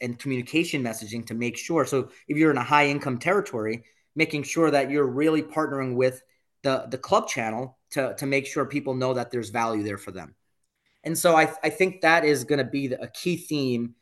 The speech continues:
this value seeking, but we have to really think about it in a, in a bifurcated way, right? Low income consumers going to value channels 'cause of price point, high income consumers going to, uh, uh, club to get price per,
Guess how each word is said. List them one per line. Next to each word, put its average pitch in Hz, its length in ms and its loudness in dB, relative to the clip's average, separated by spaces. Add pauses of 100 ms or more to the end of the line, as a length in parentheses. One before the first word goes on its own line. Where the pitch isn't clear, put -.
(220)
this 120 160 -4
value 135 460 2
seeking, 123 640 -6 (360)
but 147 120 2
we 143 120 2
have 139 160 4
to 135 80 0
really 156 300 4
think 151 260 0
about 120 280 0
it 113 100 -6 (480)
in 135 100 -2
a, 123 180 -2
in 127 120 -2
a 110 40 -2
bifurcated 123 760 2
way, 101 380 -4
right? 113 300 -4 (320)
Low 139 200 0
income 131 280 -4
consumers 123 400 -6
going 120 220 -2
to 107 60 -12
value 139 320 6
channels 139 440 -4
'cause 107 160 -10
of 104 120 -14
price 147 240 2
point, 143 320 -4 (480)
high 151 200 6
income 139 260 -4
consumers 131 520 -4
going 117 440 -2 (120)
to, 110 200 -6 (180)
uh, 113 340 0 (460)
uh, 107 200 -6 (120)
club 139 420 6 (340)
to - 80 -6
get 123 320 0
price 120 260 0
per, 107 380 -4